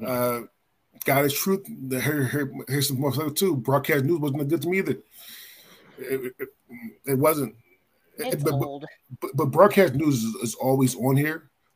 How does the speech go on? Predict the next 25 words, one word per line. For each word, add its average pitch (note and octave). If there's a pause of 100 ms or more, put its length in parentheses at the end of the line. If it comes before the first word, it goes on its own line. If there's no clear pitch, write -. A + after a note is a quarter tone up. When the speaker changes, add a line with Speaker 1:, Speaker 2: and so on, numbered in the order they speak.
Speaker 1:
Like, A2+
a-, C3
any D3
comedy C#3
thing, C3
that, B2+ (120)
and, A#2+ (100)
like, A2+ (560)
my B2
first C#3
time C#3
watching C3+
it A#2+
this A#2
year, C#3 (240)
it, - (520)
again, B2
I -
don't, B2
not C#3
the C3
nostalgia A#2
factor -
for -
me. A3+